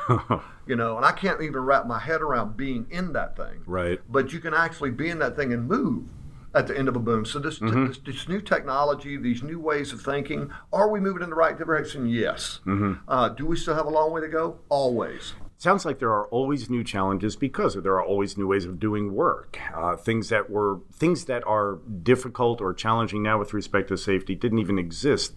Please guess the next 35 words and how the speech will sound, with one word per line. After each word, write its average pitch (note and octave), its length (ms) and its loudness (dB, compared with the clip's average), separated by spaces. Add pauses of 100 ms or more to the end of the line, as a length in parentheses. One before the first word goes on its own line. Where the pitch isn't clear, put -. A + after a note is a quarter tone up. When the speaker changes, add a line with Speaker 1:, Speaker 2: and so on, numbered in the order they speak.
Speaker 1:
years F#2+ 420 0
ago. F#2+ 580 0
Flip - 240 0
side G#2 200 2
of G2 80 -6
that C3 220 2
coin, G#2+ 180 -2
of G2 80 -2
course, G#2 240 0
technology G2 640 0
can A2 380 0
help G#2 360 0
safety. - 520 -4
Speaker 2:
Yeah. - 220 -8
Technology D#3+ 580 2
does. A#2 800 0
And, A#2 160 0
and, G#2+ 320 -2
you B2+ 100 -6
know, G#2 280 2 (380)
you C3+ 100 -8
think F#3+ 180 -2
about D3+ 500 0 (320)
when B2 400 0 (600)
the B2+ 140 -6
evolution D#3+ 460 0
of A#2+ 80 0
a A2 60 -4
safety B2+ 320 0
belt, G#2 260 0
for G2+ 140 0
example, F2+ 420 -2 (540)
okay? G2+ 280 -6
Speaker 1:
Mm-hmm. A2+ 240 2 (240)
Speaker 2:
Uh, A#2 420 0